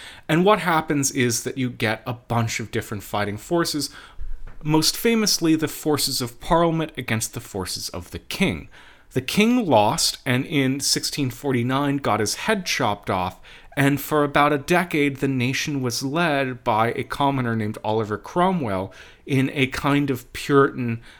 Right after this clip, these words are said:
military dictatorship that not a lot of people liked. When Cromwell died, nobody was really prepared to take on the role that he had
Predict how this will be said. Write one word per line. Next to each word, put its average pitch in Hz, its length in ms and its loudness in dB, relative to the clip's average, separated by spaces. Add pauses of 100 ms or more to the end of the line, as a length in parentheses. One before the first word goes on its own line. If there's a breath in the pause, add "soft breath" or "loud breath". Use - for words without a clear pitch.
(100)
military 123 680 0
dictatorship 117 1080 -2
that - 160 -8
not 110 260 2
a 101 40 0
lot 90 220 -2
of - 160 -14
people 82 280 -8
liked. 95 520 -2 (720 soft breath)
When 175 160 6
Cromwell 233 420 4
died, 202 540 0
nobody 190 560 2
was 170 320 -4
really 175 240 6
prepared 180 800 -2
to - 80 -10
take 156 380 -2
on 147 400 2
the 135 120 -2
role 151 540 2
that 135 160 -4
he 190 220 -4
had 113 380 -2